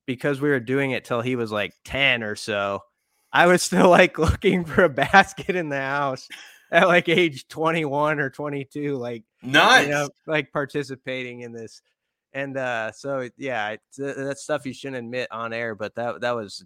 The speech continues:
Speaker 1: definitely a real thing. So, uh, I was, like, looking, like, in a closet at age twenty-two to see if my, wh-, where my chocolate bunny was.
Speaker 2: Did you, so, like, your Easter basket, I just have to imagine you got just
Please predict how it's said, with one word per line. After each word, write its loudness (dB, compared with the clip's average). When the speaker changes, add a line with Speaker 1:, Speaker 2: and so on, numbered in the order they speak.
Speaker 1:
definitely -8
a -8
real -8
thing. -12
So, -6
uh, -2
I -2
was, -6
like, -6
looking, -8
like, -6
in -6
a -6
closet -4
at -10
age -8
twenty-two -8
to -8
see -8
if -10
my, -4
wh-, -12
where 0
my -4
chocolate -6
bunny -4
was. -10
Speaker 2:
Did -2
you, 8
so, -2
like, 2
your 4
Easter -2
basket, 2
I 4
just -6
have 2
to -2
imagine 2
you -8
got -2
just -14